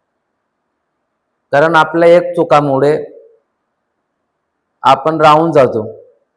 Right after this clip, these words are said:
त्यासाठी सगळ्यांनी एक नियोजन करून चांगल्या ठिकाणी, अ, जागा बघून फॉर्म टाका,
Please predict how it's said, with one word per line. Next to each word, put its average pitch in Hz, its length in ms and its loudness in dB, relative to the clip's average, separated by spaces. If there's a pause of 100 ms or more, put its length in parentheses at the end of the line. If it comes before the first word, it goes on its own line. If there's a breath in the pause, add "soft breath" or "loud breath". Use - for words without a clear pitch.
(280)
त्यासाठी 170 440 0
सगळ्यांनी 151 580 -4
एक 151 240 -4
नियोजन 170 640 -2
करून 165 340 -4
चांगल्या 160 320 0
ठिकाणी, 156 580 -6 (420)
अ, 131 120 2
जागा 143 440 2
बघून 127 400 -2 (500)
फॉर्म 143 240 -2
टाका, 135 380 -2